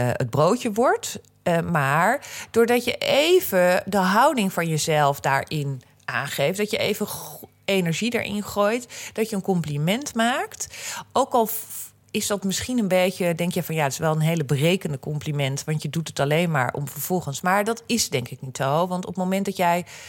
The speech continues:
dat heb ik ook altijd vaak, weet je, als je echt even een tijdje naar iemand kijkt, het hoeft niet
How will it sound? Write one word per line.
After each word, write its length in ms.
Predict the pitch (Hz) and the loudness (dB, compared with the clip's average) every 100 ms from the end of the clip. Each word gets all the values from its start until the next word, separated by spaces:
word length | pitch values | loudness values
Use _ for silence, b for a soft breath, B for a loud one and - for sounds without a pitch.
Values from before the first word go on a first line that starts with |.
| B B B - | B B B -12
dat 280 | - 170 180 | -4 0 2
heb 140 | 185 165 | 2 0
ik 140 | - | 2
ook 160 | 196 190 | 2 2
altijd 300 | 185 170 - | 0 0 2
vaak, 440 | 185 185 190 - | 2 4 2 0
weet 160 | 196 208 | -2 -2
je, 100 | - | -4
als 140 | 180 | -4
je 80 | - | -2
echt 320 | 254 294 - | 0 0 0
even 280 | 208 202 196 | 0 0 0
een 100 | 175 | -2
tijdje 420 | - 202 240 240 | 0 2 2 0
naar 180 | 190 165 | -2 -2
iemand 340 | 170 156 147 - | -2 -4 -6 -2
kijkt, 680 | 190 196 294 427 - - - | 2 4 2 -2 -4 -8 -8
het 80 | - | -16
hoeft 160 | - 117 | -12 -10
niet 180 | 98 | -10